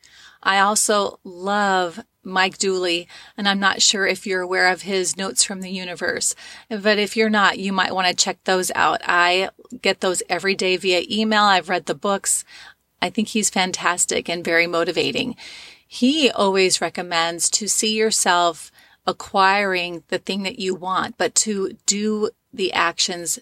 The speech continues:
to go with it. So his process of seeing that for two minutes a day as you're working toward a goal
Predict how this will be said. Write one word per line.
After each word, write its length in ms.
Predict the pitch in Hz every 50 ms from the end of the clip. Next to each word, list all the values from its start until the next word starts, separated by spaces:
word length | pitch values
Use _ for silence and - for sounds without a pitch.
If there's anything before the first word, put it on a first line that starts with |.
| _ _
to 100 | - 190
go 220 | 156 - 175 165 156
with 240 | 156 175 160 156
it. 200 | - - - - _ - - - - - - - _ _
So 340 | - - - 220 214 208
his 320 | 208 196 - 262 370 427 -
process 640 | - - - 196 185 175 - - 190 180 - -
of 160 | - - 190
seeing 380 | - - - 240 247 254 247 226
that 180 | 196 165 - -
for 140 | - 185
two 260 | - - - - 254 233
minutes 380 | 226 220 214 202 196 - -
a 40 | 190
day 280 | - 202 185 175 170 160
as 160 | 160 170 -
you're 100 | 185 170
working 380 | 180 190 226 - - 190 185
toward 280 | - - - 190 185 185
a 60 | 208
goal 360 | - - 226 233 247 277 320